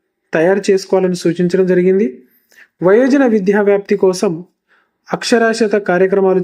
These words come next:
చేపట్టాలి. ఇది జాతీయ కార్యక్రమంగా భావించి విద్యార్థులు, ఉపాధ్యాయులు, అధికారులు, అనధికారులంతా కృషి చేయాలి. శారీరక దారుఢ్యత,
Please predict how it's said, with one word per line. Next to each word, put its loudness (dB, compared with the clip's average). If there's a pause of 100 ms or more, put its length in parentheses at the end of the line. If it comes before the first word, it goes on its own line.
చేపట్టాలి. 0 (720)
ఇది 0 (140)
జాతీయ 0
కార్యక్రమంగా 0 (220)
భావించి -2 (380)
విద్యార్థులు, 0 (400)
ఉపాధ్యాయులు, 0 (440)
అధికారులు, 0 (540)
అనధికారులంతా 0 (360)
కృషి -4
చేయాలి. 0 (640)
శారీరక 0
దారుఢ్యత, 2